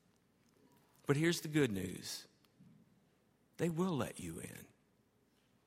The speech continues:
Because children are forgiving and trusting. And they operate out of this natural,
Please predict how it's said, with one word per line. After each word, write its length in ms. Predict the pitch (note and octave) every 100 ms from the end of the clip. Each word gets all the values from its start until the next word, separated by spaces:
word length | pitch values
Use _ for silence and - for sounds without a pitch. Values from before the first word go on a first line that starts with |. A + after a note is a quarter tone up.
| _ _ _ _ _ _
Because 280 | D#3+ D#3 C#3
children 580 | - - B3 G3 - - - - _ _ - - - _ _ _ _ _ -
are 60 |
forgiving 640 | A2 C3 A#2+ F3 E3+ - - - _ _ _ _ _ _ _ _ _ _ -
and 120 | B2+ A2+
trusting. 640 | - G3 G#3+ - D2 A1+ - _ _ _ _ _ _ _ _ _ _ _ _ _ _ _ _ _ _ - -
And 140 | C#3+
they 80 | C#3+ -
operate 540 | G#3 B3 G3+ F#3+ F3+ -
out 140 | D#3+
of 140 | D3
this 200 | C3 B2+
natural, 760 | A#2+ A#2 E3+ G#3+ - - G3+ F#3+